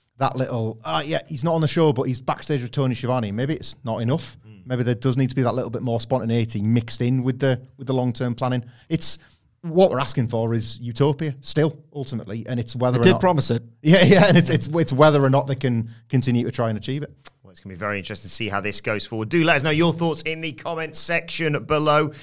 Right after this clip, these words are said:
Speaker 2: including
Speaker 1: nice.
Speaker 2: how much, uh, this, uh, is gonna age like milk following the world title match on Dynamite <laughs> tonight. Uh, you can also, uh, like, share, subscribe, subscribe to What Culture Wrestling wherever you get your podcast from, and continue the conversation with us on Twitter at What Culture W W E,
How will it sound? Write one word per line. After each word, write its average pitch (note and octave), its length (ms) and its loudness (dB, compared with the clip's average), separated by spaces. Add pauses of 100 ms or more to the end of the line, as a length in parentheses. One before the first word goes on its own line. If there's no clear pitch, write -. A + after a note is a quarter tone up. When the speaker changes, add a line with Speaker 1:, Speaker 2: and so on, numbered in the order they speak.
(140)
Speaker 2:
including C3+ 360 0
Speaker 1:
nice. - 180 -2 (240)
Speaker 2:
how F#3 260 0
much, F3 460 0
uh, D3+ 160 4
this, D#3+ 460 -2
uh, D3 420 2
is D3+ 100 -2
gonna D#3 220 -6
age D#3+ 260 -4
like D#3+ 240 -4
milk D#3 260 -2
following D#3+ 300 -4
the D#3+ 80 -6
world F3+ 160 0
title F#3+ 240 4
match A#2+ 220 4
on A2+ 100 2
Dynamite G#2+ 500 2
<laughs> - 40 4
tonight. A2 600 0
Uh, A2 520 4
you A2 80 -4
can A#2 140 -8
also, A2+ 340 -4 (340)
uh, G2 180 -2
like, C#3 300 2
share, C3+ 300 -4
subscribe, C#3+ 560 -4
subscribe - 400 -4
to A#2 80 -8
What A#2 160 -6
Culture A#2 240 -8
Wrestling A2 160 -10
wherever G#2 160 -6
you - 20 -6
get A2 80 -4
your F2+ 80 -10
podcast G2 360 -8
from, A#2+ 180 -6
and G#2+ 40 -12
continue D3+ 360 -4
the C3 60 -6
conversation C3+ 420 -2
with B2+ 80 -4
us A#2 80 -2
on A#2 100 -2
Twitter C#3+ 400 -2
at - 180 -2
What C3 280 -4
Culture B2+ 320 -10
W A2+ 200 -10
W A#2+ 200 -6
E, A#2+ 60 -14